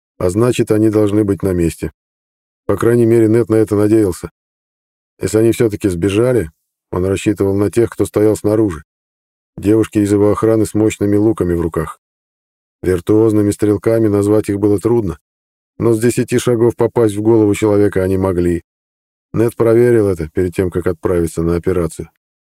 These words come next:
Стрелки стояли напротив дверей и ждали, когда оттуда выйдет что-то вроде отряда, охраняющего некую важную персону.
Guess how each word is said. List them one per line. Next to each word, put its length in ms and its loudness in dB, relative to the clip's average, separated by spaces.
Стрелки 480 -2
стояли 400 0
напротив 460 -2
дверей 380 2
и 20 -2
ждали, 500 -4
когда 340 -2
оттуда 300 -2
выйдет 280 -2
что-то 280 -2
вроде 280 0
отряда, 440 -2
охраняющего 800 -2
некую 420 -2
важную 400 -2
персону. 540 -6